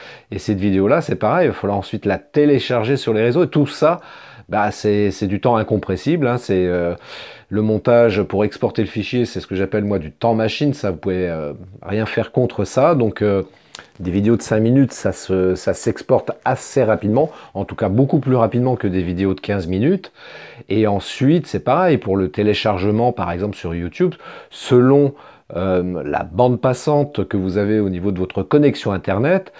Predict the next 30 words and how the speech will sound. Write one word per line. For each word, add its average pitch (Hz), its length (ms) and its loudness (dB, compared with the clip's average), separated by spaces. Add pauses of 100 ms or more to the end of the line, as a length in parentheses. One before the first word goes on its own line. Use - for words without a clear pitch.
(220)
ça - 180 -6
va 107 60 2
être - 140 -4
plus 113 280 0
ou 110 60 2
moins 95 280 0
long 139 240 4
à 120 80 4
télécharger. 117 600 0
Donc 85 180 -6
ça, 123 140 0
c'est 98 300 0 (320)
pareil, 101 260 -2
c'est 98 120 -6
du 85 140 -4
temps 147 400 2
à 135 60 4
prendre 113 320 -2
en 95 100 2
compte, 208 480 0 (300)
hein, 104 160 -4
dans 104 180 0
le, 80 480 -2 (120)
le 85 180 -10
travail 117 600 4
de, 82 340 -2
de 85 80 -12
production 123 640 0
de 95 100 2
vidéos 104 500 0